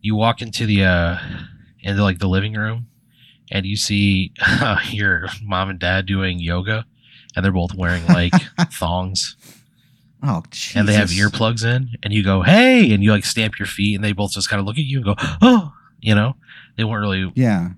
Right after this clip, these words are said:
Speaker 1: waiting for you. And you just turn, they both turn bright red, and then you turn bright red, and you just turn around, you know?
Speaker 2: <laughs> We're all <laughs>
Speaker 1: So
Speaker 2: humiliated.
Speaker 1: embarrassed.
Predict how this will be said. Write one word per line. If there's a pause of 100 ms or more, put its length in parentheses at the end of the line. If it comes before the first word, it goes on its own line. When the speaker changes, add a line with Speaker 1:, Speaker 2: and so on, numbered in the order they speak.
Speaker 1:
waiting
for
you. (260)
And
you
just
turn,
they
both
turn
bright
red, (520)
and
then
you
turn
bright
red,
and
you
just
turn
around, (200)
you
know? (540)
Speaker 2:
<laughs>
We're
all
<laughs>
Speaker 1:
So
Speaker 2:
humiliated.
Speaker 1:
embarrassed.